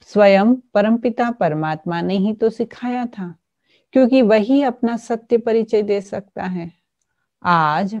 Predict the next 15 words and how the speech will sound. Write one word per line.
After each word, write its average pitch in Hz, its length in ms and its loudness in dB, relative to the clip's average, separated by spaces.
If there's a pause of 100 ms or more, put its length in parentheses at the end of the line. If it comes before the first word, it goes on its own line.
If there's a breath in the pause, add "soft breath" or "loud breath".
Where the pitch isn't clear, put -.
(100)
पुनः 220 380 0 (300)
वे 208 240 2
भारत 175 560 0
का 214 140 -4
प्राचीन 202 680 -4 (880)
योग 175 540 0 (100)
प्रायलुप्त 175 840 0
हो 165 220 -6
गया 147 280 -8
है। 156 260 -14 (640 soft breath)
प्रायलुप्त 190 720 4
ज्ञान 170 540 0
और 180 320 -2
राजयोग 190 680 0
सिखलाकर 170 800 -6